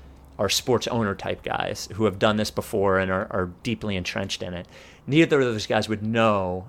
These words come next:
that there was really n-, no way he would do it. And,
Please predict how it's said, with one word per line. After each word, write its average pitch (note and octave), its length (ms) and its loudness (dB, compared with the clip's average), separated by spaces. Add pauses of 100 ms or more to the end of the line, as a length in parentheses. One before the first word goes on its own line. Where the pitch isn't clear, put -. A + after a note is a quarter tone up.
(120)
that G#2 300 0
there G#2 140 0
was G2+ 180 -2
really G2+ 280 2
n-, F#2+ 160 -4 (160)
no G#2 280 2
way F#2 320 0
he F#2 220 -12
would E2+ 200 -8
do F#2+ 200 2
it. C#3+ 160 0 (440)
And, A#2 360 2